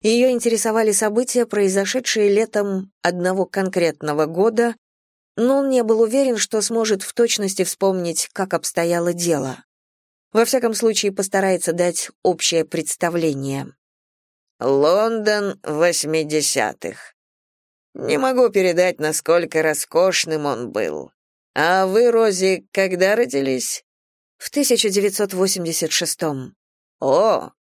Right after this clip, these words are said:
как раз то время, которое мы обсуждаем. А где?» «В Кенсингтоне».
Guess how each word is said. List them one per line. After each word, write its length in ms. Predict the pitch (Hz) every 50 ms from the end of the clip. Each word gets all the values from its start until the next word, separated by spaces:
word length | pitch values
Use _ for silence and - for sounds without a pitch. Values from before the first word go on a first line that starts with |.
| _ _ -
как 260 | - 143 147 143 -
раз 380 | 151 147 156 160 175 175 160 -
то 180 | - 165 151
время, 440 | 143 127 131 123 135 143 156 180 196
которое 580 | 190 - 226 - - 143 147 147 151 156 160 165
мы 200 | 165 160 156 165
обсуждаем. 920 | 165 - - - 202 208 196 196 202 190 110 110 92 90 98 92 - - _ _ _ _ _ _ _
А 220 | - 131 143 151
где?» 540 | 143 131 139 123 139 131 123 123 139 170 - _ _ _ _ _ _ _ _ _ _ _
«В 160 | - - - -
Кенсингтоне». 960 | - 262 240 208 190 - 165 147 139 - - - 143 139 147 156 156 151 -